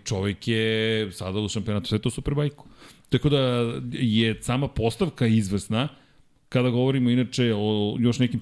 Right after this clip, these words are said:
povratnicima, Tom Sykes se vratio, čovjek koji je bio u britanskom Superbike šampionatu, da to ne zaboravimo.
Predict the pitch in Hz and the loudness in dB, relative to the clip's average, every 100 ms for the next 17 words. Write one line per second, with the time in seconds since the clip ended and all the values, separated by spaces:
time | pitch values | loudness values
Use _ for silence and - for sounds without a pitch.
0 | - 101 98 107 110 - 85 - 95 113 | -4 0 2 2 0 -2 -8 -2 0 0
1 | - - - 120 113 - 123 117 - 101 | -2 -10 -4 0 0 0 -2 -2 -6 -6
2 | 90 90 - 120 113 - 107 - 104 110 | -4 -2 0 0 0 0 0 0 2 2
3 | 101 95 110 98 - - 95 104 95 - | 2 -2 -6 -6 -4 -2 0 -2 -2 -4
4 | 95 98 92 98 - 139 - - - - | -2 0 2 0 2 0 -2 -20 -6 0
5 | 107 - 113 104 92 85 90 98 107 131 | 0 2 0 2 0 -2 0 2 4 2